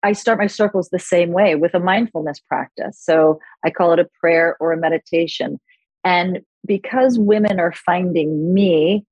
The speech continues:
I give myself permission to lead circles however I want. So I use the language that I'm most comfortable with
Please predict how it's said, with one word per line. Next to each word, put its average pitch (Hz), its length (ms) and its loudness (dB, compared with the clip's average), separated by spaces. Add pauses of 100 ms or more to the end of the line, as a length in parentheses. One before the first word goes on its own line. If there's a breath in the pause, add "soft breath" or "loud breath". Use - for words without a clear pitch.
(140)
I 175 80 0
give 185 200 0
myself 170 440 -2
permission 165 440 -6
to 165 100 0
lead 156 240 2
circles 151 380 -2 (120)
however 147 580 0
I 147 160 0
want. 143 380 0 (160)
So 143 520 -2 (380 soft breath)
I 160 40 2
use 175 240 4
the 165 80 2
language 160 460 0
that - 120 -6 (160)
I'm 196 300 4
most 226 360 0
comfortable 226 460 -4
with 233 200 0